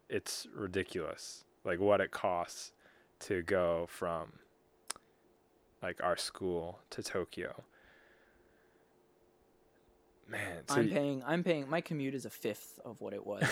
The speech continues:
Speaker 1: <laughs> Yeah, before.
Speaker 2: Yeah.
Speaker 1: Oh, man.
Speaker 2: <laughs>
Speaker 1: So you show up for orientation, and you're still kind of in the honeymoon phase.
Speaker 2: Yeah.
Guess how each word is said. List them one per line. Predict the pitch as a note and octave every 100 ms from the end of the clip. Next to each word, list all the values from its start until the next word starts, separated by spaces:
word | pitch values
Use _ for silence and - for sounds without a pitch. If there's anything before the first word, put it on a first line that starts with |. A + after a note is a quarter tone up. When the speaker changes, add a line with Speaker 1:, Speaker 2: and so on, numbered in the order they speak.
| - A3+
Speaker 1:
<laughs> | -
Yeah, | D#3 B2 A2+ G2+
before. | G#2 G2 -
Speaker 2:
Yeah. | D3 A2+ - - - - - - -
Speaker 1:
Oh, | C#3 E3+ A#2
man. | G#2 G#2+ A2 G#2+ G2 F#2+ - - - -
Speaker 2:
<laughs> | E3 - _ _ _ _ _ _ _ - - - -
Speaker 1:
So | - A#2+
you | A#2
show | A2+ - C3
up | C#3
for | D3
orientation, | B2 B2 A#2+ A#2 A2+ G#2+ A#2+ A2 A2 -
and | A2+ G#2+
you're | G#2
still | - - C3+
kind | B2+ B2+
of | A#2+
in | A2+
the | G#2+
honeymoon | A2 G#2+ G#2+ G#2+ G#2
phase. | - G#2+ G#2 G2+
Speaker 2:
Yeah. | A#2+ A2+ A#2+